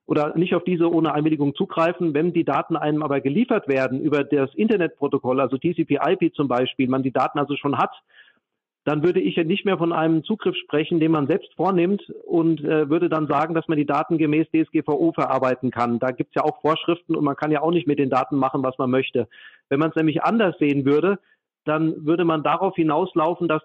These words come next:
kein einziges Datum, also Datum als Einzahl von Daten, Datenwert sozusagen,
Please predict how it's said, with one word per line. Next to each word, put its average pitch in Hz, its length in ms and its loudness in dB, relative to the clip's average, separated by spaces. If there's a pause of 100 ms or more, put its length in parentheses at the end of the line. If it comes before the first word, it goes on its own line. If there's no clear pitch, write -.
kein 165 220 -2
einziges 175 580 -2
Datum, 180 600 0
also 131 180 -8
Datum 147 380 -2
als 143 220 -2
Einzahl 160 440 0
von 135 200 -2
Daten, 180 420 0 (460)
Datenwert 139 640 0
sozusagen, 165 640 0